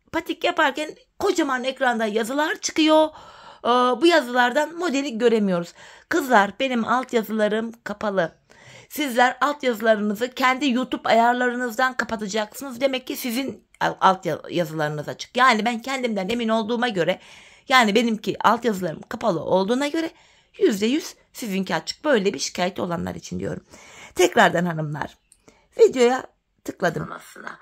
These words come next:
Speaker 1: Ayarlara
Speaker 2: Kırmızı
Speaker 1: geliyorum
Speaker 2: ilmeği
Speaker 1: hanımlar.
Speaker 2: elime
Speaker 1: Bakın burada
Speaker 2: alıyorum.
Speaker 1: altyazılar var.
Speaker 2: Bir defa yedi kırmızı.
Speaker 1: Altyazıları kapat.
Speaker 2: İki,
Speaker 1: Üstte.
Speaker 2: üç,
Speaker 1: Gördünüz mü hanımlar?
Speaker 2: dört.
Speaker 1: Altyazıları kapatarak tıklayınca
Speaker 2: Kırmızı
Speaker 1: altyazılarınız
Speaker 2: arka,
Speaker 1: kapanacak. Bunu
Speaker 2: lacivert
Speaker 1: kendi telefonunuzdan
Speaker 2: geçişinde
Speaker 1: kendiniz
Speaker 2: arka.
Speaker 1: ayarlayacaksınız hanımlar.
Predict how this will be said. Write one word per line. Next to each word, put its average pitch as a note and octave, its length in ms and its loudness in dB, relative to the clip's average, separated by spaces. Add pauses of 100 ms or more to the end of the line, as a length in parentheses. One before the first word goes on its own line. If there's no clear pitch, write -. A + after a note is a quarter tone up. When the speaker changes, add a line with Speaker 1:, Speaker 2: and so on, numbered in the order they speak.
(300)
Speaker 1:
Ayarlara C4 500 6
Speaker 2:
Kırmızı G#3+ 180 0
Speaker 1:
geliyorum G3+ 320 2
Speaker 2:
ilmeği D#3+ 160 -2
Speaker 1:
hanımlar. B2+ 180 -8
Speaker 2:
elime - 140 -8
Speaker 1:
Bakın D4+ 260 2
burada B3 300 4
Speaker 2:
alıyorum. A3 260 0
Speaker 1:
altyazılar G#3 560 2
var. F3 340 4
Speaker 2:
Bir A4 60 -8
defa D#4 300 -6
yedi C4+ 460 -12
kırmızı. F#3+ 360 0
Speaker 1:
Altyazıları D4 640 2
kapat. F#3+ 420 -2
Speaker 2:
İki, F3+ 340 -16 (120)
Speaker 1:
Üstte. - 360 -2
Speaker 2:
üç, G3 160 -8
Speaker 1:
Gördünüz C4 440 2
mü A3+ 80 0
hanımlar? E3+ 400 0
Speaker 2:
dört. - 100 -12
Speaker 1:
Altyazıları B3 680 2
kapatarak B3+ 420 -6
tıklayınca D4 580 0
Speaker 2:
Kırmızı E4 180 4
Speaker 1:
altyazılarınız B3 720 0
Speaker 2:
arka, F3+ 100 -8
Speaker 1:
kapanacak. G3+ 640 0
Bunu C#4+ 160 -2
Speaker 2:
lacivert D4+ 180 -6
Speaker 1:
kendi C#4 360 2
telefonunuzdan B3 840 0
Speaker 2:
geçişinde - 600 -10
Speaker 1:
kendiniz C#4 640 2
Speaker 2:
arka. - 140 0
Speaker 1:
ayarlayacaksınız A3+ 840 2
hanımlar. D#3 500 -4